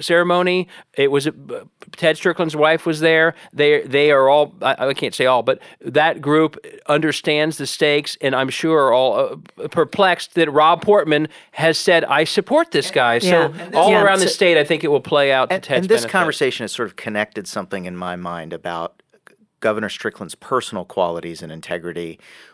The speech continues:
Speaker 3: while at the same time the, the opportunity or challenge presented by Donald Trump, and that is this. I mean, even at today's luncheon, where Governor Strickland spoke most passionately and with the greatest conviction and authenticity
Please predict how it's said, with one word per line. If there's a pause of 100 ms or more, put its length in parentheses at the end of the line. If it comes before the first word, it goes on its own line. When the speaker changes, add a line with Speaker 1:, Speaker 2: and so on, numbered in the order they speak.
(100)
Speaker 3:
while
at
the
same
time
the,
the
opportunity
or
challenge
presented
by
Donald
Trump,
and
that
is
this. (440)
I
mean,
even
at
today's
luncheon, (540)
where
Governor
Strickland
spoke
most
passionately
and
with
the (120)
greatest (240)
conviction
and
authenticity